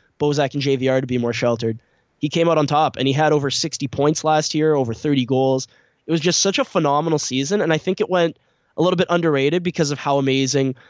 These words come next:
Marner and Nylander and Matthews' offensive production is. But I think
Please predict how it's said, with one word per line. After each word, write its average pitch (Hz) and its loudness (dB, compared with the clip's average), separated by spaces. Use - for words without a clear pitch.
Marner 139 2
and 127 -2
Nylander 135 0
and 127 -2
Matthews' 135 -2
offensive 131 -2
production 131 -2
is. 131 -2
But 131 -4
I 139 -2
think 185 -2